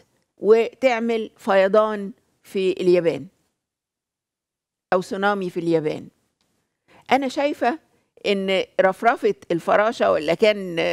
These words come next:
معرفش، كان غراب ولا إيه اللي عمل الرفرفات دي وجاب لنا كل المصايب والكوارث الإسلامية دي،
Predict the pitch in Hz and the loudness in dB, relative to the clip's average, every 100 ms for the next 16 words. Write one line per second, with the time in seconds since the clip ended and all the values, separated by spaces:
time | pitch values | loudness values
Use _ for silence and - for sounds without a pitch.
0 | 156 - 160 180 196 - - 160 165 202 | -4 -2 0 2 0 0 -6 -6 -4 0
1 | - 196 226 190 170 170 156 220 196 190 | 2 4 2 0 -2 0 0 2 2 0
2 | 247 185 175 175 170 185 202 202 262 214 | 0 2 2 0 -2 -4 0 0 0 0
3 | 370 - - - - 185 180 233 196 277 | 0 -2 -18 -20 -2 2 4 2 2 0
4 | 285 - 339 320 302 220 190 196 226 233 | -2 -2 0 0 0 -2 -4 -2 0 0
5 | 226 185 165 - 180 214 220 - 165 - | 0 -4 -4 0 2 2 0 -4 -8 -10
6 | 175 175 175 208 208 185 170 226 | -8 -4 -4 -2 -2 -2 -4 -8